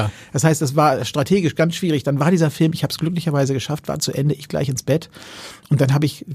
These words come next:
Speaker 2: konnte ich kaum einschlafen vor Aufregung, weil ich dachte, wenn meine Eltern merken, dass ich bis gerade Fernsehen geguckt hab und der Fernseher ist ja noch warm, das könnte rauskommen. Das heißt also, kriminalistisches Gespür musste man auch haben.
Speaker 1: <laughs> Ähm, haben die dann, wenn die gekommen sind, den Fernseher angefasst? Nein,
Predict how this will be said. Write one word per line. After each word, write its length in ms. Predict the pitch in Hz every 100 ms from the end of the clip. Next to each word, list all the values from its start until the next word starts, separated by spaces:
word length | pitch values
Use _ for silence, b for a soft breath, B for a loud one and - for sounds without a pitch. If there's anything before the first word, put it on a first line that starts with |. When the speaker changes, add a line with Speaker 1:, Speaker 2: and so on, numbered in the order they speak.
| -
Speaker 2:
konnte 160 | 147
ich 80 | 135
kaum 180 | - 143
einschlafen 460 | 151 170 131 123 117
vor 120 | -
Aufregung, 300 | 135 135 123
weil 60 |
ich 80 | 120
dachte, 220 | 131 -
wenn 100 | 131
meine 180 | 120 113
Eltern 240 | - 143 131
merken, 240 | 139 143
dass 100 | 120
ich 80 | 110
bis 160 | 110 -
gerade 260 | 113 147
Fernsehen 360 | 139 160 233 139
geguckt 240 | - 139
hab 80 | 120
und 40 |
der 80 | 117
Fernseher 320 | - 147 143
ist 100 | -
ja 80 | 120
noch 180 | 110 104
warm, 400 | 120 139 147 196 - b b b b
das 160 | 139
könnte 260 | - 143 147
rauskommen. 400 | 165 - - 95
Das 120 | 120 156
heißt 160 | 196 139
also, 160 | 127 170 143
kriminalistisches 760 | - 165 147 156 170 156 160 -
Gespür 340 | 147 - 165 151
musste 220 | - 170
man 120 | 160
auch 160 | 170 -
haben. 240 | 143 143 -
Speaker 1:
<laughs> 840 | 196 202 - - - - - -
Ähm, 180 | 120 107 -
haben 140 | -
die 60 | 143
dann, 280 | 120 110 104
wenn 120 | 127
die 80 | 110
gekommen 300 | 107 - 123
sind, 100 | 113
den 100 | 104
Fernseher 420 | - 123 170 170
angefasst? 380 | 160 170 143 -
Nein, 160 | -